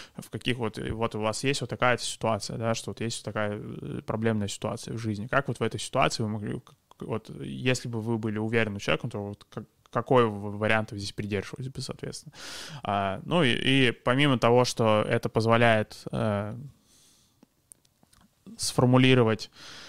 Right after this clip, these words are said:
какой-то запрос на терапию, с которым можно работать, который проходит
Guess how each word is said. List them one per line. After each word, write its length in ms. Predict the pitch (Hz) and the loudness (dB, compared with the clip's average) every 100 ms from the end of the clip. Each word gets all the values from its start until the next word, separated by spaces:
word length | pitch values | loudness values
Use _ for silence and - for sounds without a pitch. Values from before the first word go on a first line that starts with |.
| - - - - - - - _ _ _ - - - - | -20 -20 -20 -20 -20 -20 -20 _ _ _ -12 -10 -10 -6
какой-то 600 | - - 127 120 117 107 104 | -4 4 6 6 2 0 2
запрос 440 | 123 123 226 247 | 0 4 6 6
на 80 | 175 | 4
терапию, 380 | 160 156 165 147 | 4 4 4 2
с 40 | |
которым 320 | 131 123 123 | 2 4 6
можно 320 | 127 127 113 | 6 4 4
работать, 320 | 107 123 208 - | 2 6 4 4
который 240 | 131 123 | 2 2
проходит 600 | 120 123 151 127 107 - | 0 4 4 4 2 -4